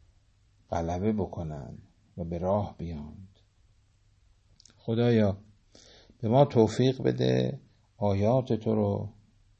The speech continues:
تبعیت بکنیم. خدایا به ما توفیق عنایت بفرما به رسول مکرم اسلام اقتدا بکنیم. خدایا به ما توفیق عنایت بفرما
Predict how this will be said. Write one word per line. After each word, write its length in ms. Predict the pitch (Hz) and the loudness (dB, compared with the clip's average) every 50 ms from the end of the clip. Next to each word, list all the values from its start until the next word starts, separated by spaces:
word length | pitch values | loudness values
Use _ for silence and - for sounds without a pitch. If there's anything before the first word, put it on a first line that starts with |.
| _ _ _ _ _ _ - - | _ _ _ _ _ _ -10 -8
تبعیت 600 | 101 90 90 87 82 87 90 92 90 85 85 - - | -6 -4 -4 -4 -4 -4 -4 -4 -4 -6 -6 -8 -10
بکنیم. 460 | 90 - - 87 82 80 78 76 73 - - | -12 -8 -8 -8 -8 -8 -8 -10 -12 -10 -8
خدایا 260 | 80 87 98 104 104 | -6 -6 -4 -4 -4
به 80 | 98 95 | -4 -4
ما 180 | 95 95 98 | -4 -4 -6
توفیق 440 | 95 - 95 87 - - 95 95 98 | -6 -6 -8 -8 -8 -8 -8 -8 -6
عنایت 400 | 92 92 92 90 90 87 90 90 - 87 | -6 -6 -6 -6 -6 -6 -8 -8 -10 -14
بفرما 540 | 87 - - 82 85 92 95 87 82 87 - _ _ _ _ _ - - _ _ _ _ _ _ _ _ | -12 -10 -8 -8 -8 -8 -10 -10 -12 -12 -14 _ _ _ _ _ -20 -20 _ _ _ _ _ _ _ _
به 80 | - 98 | -6 -4
رسول 500 | 92 92 92 - - - 127 123 110 104 | -4 -4 -4 -6 -6 -6 -4 -2 -2 0
مکرم 640 | 98 92 87 - - 92 82 85 90 87 90 92 90 | -2 -2 -4 -4 -4 -6 -4 -4 -4 -6 -6 -6 -6
اسلام 680 | 87 82 80 82 - - - 98 98 92 95 92 78 | -6 -6 -8 -8 -10 -8 -8 -6 -6 -4 -4 -6 -6
اقتدا 460 | 73 - - - - 82 78 85 82 76 | -8 -12 -12 -12 -10 -6 -6 -6 -6 -6
بکنیم. 540 | 78 - - - 85 82 80 78 78 87 - | -8 -12 -12 -10 -8 -8 -8 -8 -10 -12 -12
خدایا 300 | - 87 87 90 87 87 | -10 -8 -6 -6 -6 -6
به 80 | 87 90 | -6 -8
ما 200 | 87 87 90 87 | -8 -8 -8 -8
توفیق 440 | - - - - - - 92 98 101 | -10 -10 -12 -10 -8 -8 -8 -6 -6
عنایت 380 | 95 92 92 90 90 90 92 | -6 -6 -6 -6 -6 -6 -8
بفرما 600 | 95 - 95 - - 92 92 95 104 107 113 110 | -8 -10 -10 -8 -6 -6 -6 -6 -8 -8 -8 -10